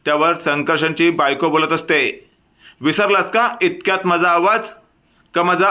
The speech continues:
आवाज तुला आता कांठळा बसवतोय?" त्यावर आता संकर्षण बोलत असतो, "हे कसं शक्य आहे? माझी बायको मेली आहे."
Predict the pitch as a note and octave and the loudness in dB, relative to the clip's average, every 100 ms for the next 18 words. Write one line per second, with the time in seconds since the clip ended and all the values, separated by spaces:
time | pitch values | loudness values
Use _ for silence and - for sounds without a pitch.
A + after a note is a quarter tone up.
0 | - F3+ F3+ G3+ G3+ F#3+ F#3+ F#3+ G3+ G3 | 2 2 2 2 2 2 2 2 0 0
1 | F3 E3+ F3+ G3 F#3+ G3+ F#3+ G3 F3+ E3 | -2 0 0 0 0 0 0 2 0 -2
2 | - - _ _ _ _ - E3+ F3 F3 | -6 -20 _ _ _ _ -2 0 2 2
3 | E3 E3+ F3 D3+ D3 D#3 D#3 E3+ D#3 D#3+ | 0 0 0 -2 0 0 0 0 0 0
4 | E3 - D3 D3 D3+ F3+ - D#3 F3+ E3 | -2 2 4 4 2 -6 -6 -2 0 -2
5 | F#3+ G3 G3 F#3+ F#3 F#3+ F#3+ - - - | 0 -2 0 0 0 -2 -6 -16 -18 -4
6 | D#3 D#3+ F#3 F#3 F3+ G3 G3 F3+ F#3+ G#3 | -2 2 2 2 2 2 2 2 2 2
7 | F#3+ D#3 - | 2 -2 -8